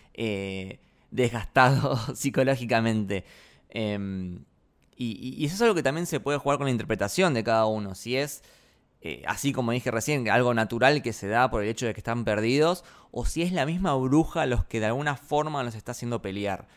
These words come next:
como queriendo separarlos de alguna forma. Em, Y para mí, el momento donde más se siente este desmoronamiento es cuando,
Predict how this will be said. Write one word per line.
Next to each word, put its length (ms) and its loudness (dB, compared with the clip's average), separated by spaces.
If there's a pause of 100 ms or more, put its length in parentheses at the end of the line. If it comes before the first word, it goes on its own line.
(240)
como 520 0
queriendo 320 2
separarlos 840 6 (140)
de 120 -10
alguna 200 -4
forma. 360 -8 (380)
Em, 640 -4 (300)
Y 120 -2
para 200 2
mí, 480 2
el 140 -4
momento 320 -2
donde 180 -2
más 220 2
se 100 -4
siente 500 0
este 220 -2
desmoronamiento 1000 0 (380)
es 160 -8
cuando, 840 0